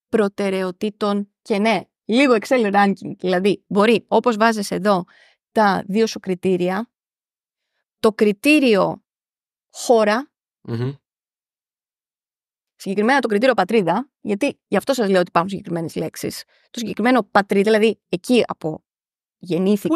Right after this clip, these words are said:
Speaker 2: Πού έτυχε, ρε παιδί μου,
Speaker 1: πιθανώς να
Speaker 2: γεννήθηκε.
Speaker 1: με σπούδασε, ναι, το βάζω και αυτό, εννοείται. Μπορεί να, πιθανώς να με σπούδασε και να έχει τους αγαπημένους μου ανθρώπους, ε, και, ξέρεις, αυτό σημαίνει πατρίδα.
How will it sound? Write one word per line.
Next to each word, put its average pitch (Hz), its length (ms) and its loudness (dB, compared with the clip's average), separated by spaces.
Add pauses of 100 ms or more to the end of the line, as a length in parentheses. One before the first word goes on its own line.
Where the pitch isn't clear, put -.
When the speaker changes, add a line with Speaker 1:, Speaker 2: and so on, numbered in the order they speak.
Speaker 2:
Πού 175 60 2
έτυχε, 160 200 -4
ρε 135 80 0
παιδί 151 120 -2
μου, 208 60 -6
Speaker 1:
πιθανώς 233 420 2
να 233 100 2
Speaker 2:
γεννήθηκε. 208 280 2
Speaker 1:
με - 60 -20 (320)
σπούδασε, 254 760 0
ναι, 277 160 2
το 208 120 2
βάζω 320 280 4
και 202 100 -6
αυτό, - 240 -12
εννοείται. 220 440 -2
Μπορεί 180 160 0
να, 214 100 -4
πιθανώς 220 480 -2
να 262 80 0
με 233 80 2
σπούδασε 226 460 0
και 285 320 2 (260)
να 277 120 2
έχει 311 140 4
τους 262 140 -6
αγαπημένους 240 520 2
μου 214 140 0
ανθρώπους, 202 800 0 (340)
ε, 196 520 -2
και, 247 480 0 (760)
ξέρεις, 214 400 -2 (840)
αυτό - 240 -8
σημαίνει 185 360 -4
πατρίδα. 180 580 -8